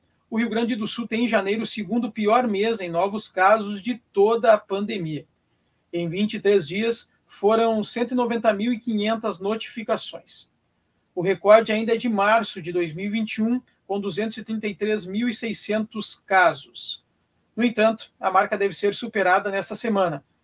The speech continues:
acompanhando também uma elevação nas internações, ainda que não na mesma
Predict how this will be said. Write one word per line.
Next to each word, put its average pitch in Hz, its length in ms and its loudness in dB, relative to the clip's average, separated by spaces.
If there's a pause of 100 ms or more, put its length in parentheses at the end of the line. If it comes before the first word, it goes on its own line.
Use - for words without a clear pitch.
acompanhando 214 560 -2
também 196 460 -2 (260)
uma 196 220 0
elevação 208 560 2
nas 190 320 0
internações, 208 1000 -2 (340)
ainda 214 300 2
que 226 100 -4
não 170 280 -2 (240)
na 185 120 0
mesma 180 520 -2